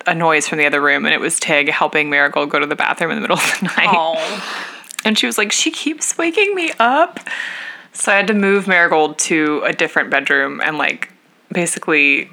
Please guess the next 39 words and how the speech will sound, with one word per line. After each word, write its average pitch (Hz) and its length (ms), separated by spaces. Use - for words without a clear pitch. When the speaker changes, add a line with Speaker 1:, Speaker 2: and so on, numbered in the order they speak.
Speaker 1:
calf 160 320
wrestle 151 320
her 151 160
all 147 140
night 156 320
so 190 120
she 175 140
<laughs> - 160
didn't 220 240
crawl 180 540
off 175 240
the 170 160
edge. 147 420
It 220 80
was, 247 200
like, 190 260
the 214 100
worst 165 340
night 151 160
of 156 100
sleep 170 220
I've 208 100
had 226 200
in 185 80
my 196 120
entire 165 320
life. 156 220
Speaker 2:
Oh 254 40
my 254 60
Speaker 1:
But 226 180
Speaker 2:
gosh. 185 400
Speaker 1:
in 240 60
the 247 80
middle 277 160
of 285 80
all 240 160
of 202 60
that 170 160
drama, 185 400